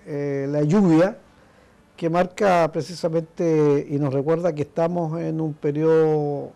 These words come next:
estacional como es el invierno. Pero frente a la lluvia hay que protegerse, hay que tener los resguardos,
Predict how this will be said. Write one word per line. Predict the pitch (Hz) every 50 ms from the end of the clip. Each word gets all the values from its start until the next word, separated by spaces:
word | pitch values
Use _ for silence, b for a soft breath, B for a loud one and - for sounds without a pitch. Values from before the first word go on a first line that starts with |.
| _ -
estacional | - 127 - - 143 - - - 147 147 156 160 151
como | - 156 139 143 139
es | 127 123
el | 135 123 123
invierno. | 123 123 127 147 117 104 101 95 107 - _ B B B B B B B B B B B B _ _ _ _
Pero | - 185 190 185 196 190 190 190 190 196 190 185 180 180 - -
frente | - 202 220 208 - - 214
a | 202
la | 202 202
lluvia | 208 220 233 240 247 254 254 247 247 247 254 - 202
hay | 196
que | 196 226
protegerse, | 208 226 220 220 226 - - 240 202 - - - 190 208 247 - - _ _ _ _ _
hay | - 156 156
que | 170 151
tener | 160 160 160 170 175 170
los | 165 160 156 131
resguardos, | 143 147 139 147 185 190 165 147 131 151 190